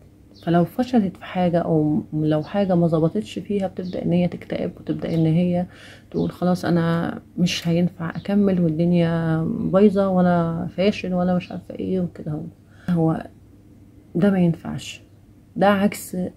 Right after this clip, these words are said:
الحياة. عكس الحياة إن إحنا نبقى فاكرين إن إحنا دايمًا هنفوز، أو إحنا دايمًا هنبقى خسرانين.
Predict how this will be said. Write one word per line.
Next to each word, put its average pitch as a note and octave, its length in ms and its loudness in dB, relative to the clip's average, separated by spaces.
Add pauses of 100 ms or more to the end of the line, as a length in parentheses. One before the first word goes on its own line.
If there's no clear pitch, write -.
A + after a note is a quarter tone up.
الحياة. E3 500 0 (680)
عكس F#3 220 -4
الحياة F#3 440 -2
إن F3 120 0
إحنا F#3 260 -2
نبقى E3+ 240 -2
فاكرين G3 400 -4
إن F3+ 120 4
إحنا F3 320 -2
دايمًا F3 440 4
هنفوز، F#3+ 420 -2
أو E3+ 140 0
إحنا F3+ 220 -4
دايمًا E3+ 380 2
هنبقى E3+ 200 0
خسرانين. D#3+ 520 -2